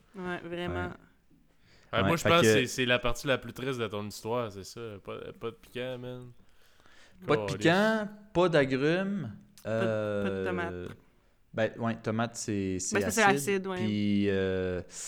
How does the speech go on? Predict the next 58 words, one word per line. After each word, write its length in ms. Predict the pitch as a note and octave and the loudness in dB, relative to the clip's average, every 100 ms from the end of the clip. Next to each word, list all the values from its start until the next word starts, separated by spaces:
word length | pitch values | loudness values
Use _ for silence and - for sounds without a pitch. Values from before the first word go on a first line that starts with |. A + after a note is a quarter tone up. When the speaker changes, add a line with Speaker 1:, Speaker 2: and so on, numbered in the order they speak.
| - - - - | -10 -12 -14 -6
Speaker 2:
j'ai 180 | F#2+ A2 | -2 4
ben 160 | B2 | 4
de 60 | C#3+ | 4
la 80 | C3 | 2
misère 180 | A#2+ A#2 | 2 2
avec 160 | A2 | 2
l'alcool. 440 | A2+ G2 - F2 E2 - | -2 -4 -4 -6 -6 -8
Mais 100 | G#2 | -4
ça, 140 | G2+ D#3+ | -2 -2
c'est, 180 | - | -4
tu 40 | - - | -8 0
sais, 80 | D3+ | 2
on 120 | A#2+ | 2
en 80 | F#2+ | 2
parlait 220 | G#2+ B2+ | 4 4
avant, 200 | A2+ A#2 | 2 0
je 80 | - | -2
pensais 220 | G2 G#2+ | -4 -4
que 60 | - | -6
c'était 160 | F2+ | -6
le 60 | F2+ | -4
gluten, 600 | A#2 A#2 A2+ G2 G2+ G2+ | -4 0 2 2 -2 -4
je 80 | G2+ | -6
pensais 220 | F#2 F#2+ | -8 -6
que 40 | |
whatever, 300 | F#2 F#2 F#2 | -4 -4 -6
tu 100 | G2 | -6
sais, 80 | G2+ | -6
ça... 280 | - F2 E2 - - - | -6 -6 -10 -14 -20 -14
Je 120 | - | -10
me 60 | F2 | -6
sentais 320 | F#2+ - G2+ | -6 -4 -4
vraiment 380 | F2+ F2+ F#2 F#2+ | -4 -4 -4 -4
gonflé, 540 | F#2 E2+ - G#2+ C#3+ | -4 -6 -6 -4 -4
mais 140 | C3+ | -6
c'est 160 | F2 - | -8 -6
vraiment 340 | F2 F2 F2 | -4 -4 -6
que 60 | F2+ | -8
ça 140 | - D#2+ | -10 -10
me, 80 | D#2+ - - _ _ | -12 -16 -20 _ _
ça 180 | - E2+ | -12 -12
me 60 | D#2+ | -10
crée 200 | - F#2 | -8 -8
des 100 | D#2+ | -8
trucs. 280 | - A#2 - - - | -8 -10 -10 -20 -6
Mais 180 | G2 B2+ | 2 2
tous 260 | - - A#3 | 2 0 2
les 120 | F3+ | 2
trucs 180 | - F3+ | 2 -4
que 60 | C3 | -2
je 60 | |
vous 60 | B2 | -4
dis 80 | D3 | -2
que 60 | |
j'ai 100 | C3 | -2
pas 160 | - G#2+ | 2 2
le 80 | G2+ | 2
droit 440 | F#2+ G#2+ C3 | 0 0 -2